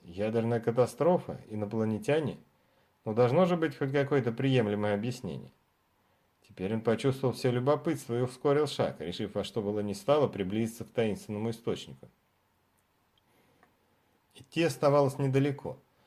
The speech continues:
Свет становился все сильнее, причем стало заметно, что в центре сияния что-то есть. Подойдя еще, Геннадий увидел женщину в длинных одеяниях, сидящую на троне. Именно от этой композиции исходил свет.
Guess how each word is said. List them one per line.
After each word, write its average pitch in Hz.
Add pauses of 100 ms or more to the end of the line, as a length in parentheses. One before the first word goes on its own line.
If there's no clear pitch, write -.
(180)
Свет 107
становился 113
все 101
сильнее, 110
причем 92
стало 107
заметно, 110 (180)
что -
в 90
центре 127
сияния 104
что-то 95
есть. 92 (840)
Подойдя 110
еще, 131
Геннадий 127
увидел 143
женщину 135
в 104
длинных 104
одеяниях, 95
сидящую 101
на 101
троне. 73 (920)
Именно 120
от 123
этой 147
композиции 104
исходил 92
свет. 76